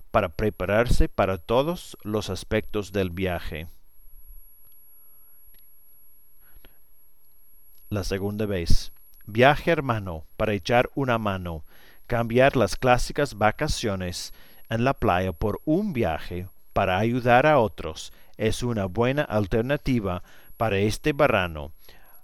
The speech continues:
Nuestra organización ofrece la posibilidad de cuidar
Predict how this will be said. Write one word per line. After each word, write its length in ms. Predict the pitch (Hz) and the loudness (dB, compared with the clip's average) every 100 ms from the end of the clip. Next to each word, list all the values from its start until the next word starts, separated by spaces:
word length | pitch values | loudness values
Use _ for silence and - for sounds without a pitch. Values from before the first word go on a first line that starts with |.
| - - | -20 -14
Nuestra 580 | 110 117 147 - - - | -2 2 2 0 0 0
organización 1080 | - 113 117 104 101 95 87 - 147 160 165 | 0 -2 -2 -4 -2 4 4 4 -2 -2 -6
ofrece 800 | 107 196 - 127 147 - 180 - | -6 -4 0 4 4 2 -4 -6
la 200 | 104 98 | -4 -4
posibilidad 760 | - 104 95 98 95 113 135 | -4 -6 -4 -4 0 0 -2
de 300 | 131 104 180 | -4 -2 -2
cuidar 680 | - 107 101 107 117 147 | -4 -8 -4 0 0 0